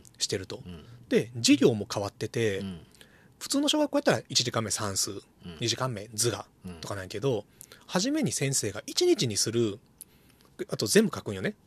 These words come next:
Speaker 2: うん。
Speaker 1: 算数、図画、国語、
Speaker 2: うん。
Speaker 1: 体育が今日一日のやることやったら、
Speaker 2: うん。
Speaker 1: 生徒はどれをやってもいいの。
Speaker 2: おー。
Speaker 1: うん。一時間目とかで算数やりますじゃなくて、
Speaker 2: うん。
Speaker 1: 一時間目算数やりたい子は算数やる。
Speaker 2: うん、うん、うん。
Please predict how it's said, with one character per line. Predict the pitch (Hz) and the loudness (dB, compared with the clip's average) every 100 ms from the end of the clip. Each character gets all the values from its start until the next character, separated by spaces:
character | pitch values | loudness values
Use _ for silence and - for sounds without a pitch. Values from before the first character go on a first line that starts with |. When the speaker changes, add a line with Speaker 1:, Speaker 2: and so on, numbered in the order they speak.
| - | -12
Speaker 2:
う | |
ん。 | 87 | -10
Speaker 1:
算 | - 151 131 | -2 0 2
数、 | 117 - 101 - - | 0 0 0 -4 -6
図 | 107 117 | 0 2
画、 | 95 - _ - | 0 -4 _ -8
国 | 117 123 | -2 0
語、 | 104 95 | 0 -4
Speaker 2:
う | 113 | -6
ん。 | 107 | -4
Speaker 1:
体 | 127 110 | 0 0
育 | 92 - - _ - | -2 -14 -18 _ 0
が | 311 214 | 2 2
今 | 127 | 2
日 | 117 | 2
一 | - | 0
日 | 110 - | -2 0
の | 233 147 - | 0 0 -4
や | 120 | -6
る | 107 | -4
こ | |
と | - | -10
や | 95 | -10
っ | |
た | - | -4
ら、 | 123 | -2
Speaker 2:
う | 113 | -2
ん。 | 95 76 - - - | -6 -16 -18 -16 -2
Speaker 1:
生 | - 262 294 | 2 2 0
徒 | 120 | 0
は | 104 107 95 _ - - - - - | 0 0 -4 _ -20 -20 -20 -20 -10
ど | 165 156 | 2 8
れ | 226 | 10
を | 277 | 12
や | 302 | 10
っ | |
て | - | 8
も | 131 101 | 2 0
い | |
い | |
の。 | 92 - - - | -6 -14 -18 -2
Speaker 2:
お | 131 | 2
ー。 | 135 139 131 127 120 110 107 98 | 4 4 2 0 0 -2 -4 -2
Speaker 1:
う | 135 | 0
ん。 | 107 - _ - _ - | -2 -4 _ -20 _ 0
一 | 247 | 2
時 | 233 | 2
間 | - 220 220 220 | 2 4 4 4
目 | 233 | 2
と | 214 113 | 0 -4
か | - 107 | -4 -6
で | - 214 123 104 _ - | 4 4 4 0 _ -6
算 | - 196 | 2 4
数 | 147 | 4
や | |
り | 123 | 0
ま | 131 | -2
す | |
じ | - | -4
ゃ | |
な | 98 | -8
く | - | -8
て、 | - 127 | -4 -4
Speaker 2:
う | |
ん。 | |
Speaker 1:
一 | 95 269 | -2 0
時 | 262 | 2
間 | 262 | 2
目 | |
算 | 220 - 330 | 2 4 4
数 | - | 4
や | 294 | 2
り | - | 0
た | 320 | 0
い | |
子 | - | 4
は | 220 | 2
算 | 139 117 | 2 2
数 | 117 | 2
や | 104 | 0
る。 | 95 | -2
Speaker 2:
う | |
ん、 | 104 | -6
う | |
ん、 | |
う | |
ん。 | 85 | -8